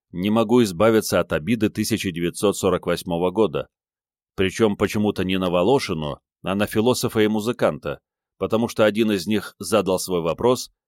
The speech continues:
и оба выслушали ответ, глядя на меня как на вещь, словно я не понимаю, что речь идет обо мне и моей матери. Изредка вспоминаю и мысленно ворчу.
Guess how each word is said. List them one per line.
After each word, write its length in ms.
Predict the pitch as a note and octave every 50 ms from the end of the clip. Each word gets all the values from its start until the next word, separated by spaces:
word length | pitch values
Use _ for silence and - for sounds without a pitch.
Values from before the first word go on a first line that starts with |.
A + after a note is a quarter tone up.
| _ _ _
и 100 | - E2+
оба 220 | F#2 B2 C#3+ C#3+ C#3+
выслушали 580 | B2+ A2+ C3+ C3 - B2+ B2 - - A2 G2
ответ, 440 | F2+ E2+ E2 - F2+ G#2+ B2 A2+ - _ _ _ _ _
глядя 380 | D#2+ E2 F2 G2+ A#2 A2+ A#2 A2+
на 80 | A2
меня 320 | G#2 G2 F#2+ F2+ F#2 F#2+ F2+
как 260 | - F2+ F2 - -
на 160 | F2 F#2 G#2
вещь, 400 | A2 G#2+ E2+ D2+ - - - - _ _ _ _ _ _ _
словно 360 | - - F#2+ F#2+ F#2+ F2+ G2
я 160 | G2 G2 G2
не 120 | G2+ G#2 G2+
понимаю, 520 | - G#2 G2+ A2+ A2+ A2 G#2 F2+ E2 D#2
что 160 | - - F#2+
речь 240 | F2 F#2+ F#2+ - -
идет 220 | F#2+ E2+ E2+ E2
обо 200 | E2 D2+ D#2 D#2
мне 300 | D#2 E2 F#2+ G#2+ A2+ A2 - _ _ _ _ _
и 120 | - G#2+
моей 320 | G#2+ G#2 G#2 G#2 G2 F#2+ F#2
матери. 540 | F2+ G2 F#2 - - E2+ D2+ C#2+ C2+ - - _ _ _ _ _ _ _ _ _ _ _ _ _ _ _ _ _ _ _ _
Изредка 560 | - A#2+ D3 D#3 B2 C#3 C3+ B2 F#2+ - A2 F#2+
вспоминаю 840 | - - - F2 E2+ E2+ F2 G#2+ B2+ C3+ C3 B2 A#2+ A2+ F#2 - _
и 160 | - D#2+ F2
мысленно 500 | F2+ G#2 B2+ B2 - - A2+ G#2+ G#2+ G#2
ворчу. 520 | F#2+ F#2+ F#2 F#2+ - - - F2+ D2+ C2+